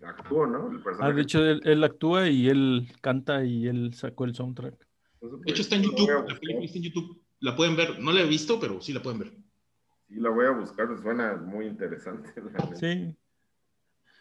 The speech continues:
Speaker 2: Yo tampoco la he visto, hay que verla.
Speaker 1: Ajá.
Speaker 2: Y bueno, de Jimmy Cliff, ¿qué podemos decir? Es un músico jamaiquino, pero que tiene una trayectoria así como muy,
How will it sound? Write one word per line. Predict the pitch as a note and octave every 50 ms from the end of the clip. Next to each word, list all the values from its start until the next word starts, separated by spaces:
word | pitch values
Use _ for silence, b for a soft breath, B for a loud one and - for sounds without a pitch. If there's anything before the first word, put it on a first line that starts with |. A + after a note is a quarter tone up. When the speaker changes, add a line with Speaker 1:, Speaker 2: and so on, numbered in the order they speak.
| b b b -
Speaker 2:
Yo | C3+
tampoco | D3+ E3 C#3+ D#3+ D#3+ E3
la | D#3+ D3+
he |
visto, | D3+ D3+ - D#3+
hay | C#3+ C#3
que | - D3
verla. | C#3 C3 C3 B2+ A#2 A#2 A#2 - _ _ _ _ _ _ _ _ _ _ _ _ _ _ _ _ _ _ _ _ _ _ _
Speaker 1:
Ajá. | _ _ _ E3+ E3+ D#3+ - - -
Speaker 2:
Y | B2 B2+ B2+ B2+
bueno, | C3 D3+ D#3 D#3 D3+ D3 C3+ B2 -
de | C3 B2
Jimmy | A#2+ C3+ D3 C#3+ C3+
Cliff, | - D3 C#3 C#3+
¿qué | - A#2+
podemos | B2+ C#3 C3+ C#3 C#3 C#3 B2+ A2+
decir? | A#2 - - C#3 C#3 C#3+
Es | C#3 - - - - C3 A#2+ - -
un | D3 C#3 C3+ C3+
músico | C3+ C3+ C3 - - A#2+ - A#2 A#2 A2+
jamaiquino, | - - B2 A#2 A#2+ A#2 A#2 - - C#3+ C#3+ D#3 D#3+ D#3+
pero | - D3 A#2 A#2
que | - B2+
tiene | B2 C#3 C3+ C#3 C#3
una | C#3 C3+ B2
trayectoria | A#2 A#2 A2+ A2+ - C3 C3 C3 C3
así | B2 - C3+
como | C3 C3+ B2+ A#2+ A#2+
muy, | B2 B2 B2+ B2+ C3 B2+ B2+ B2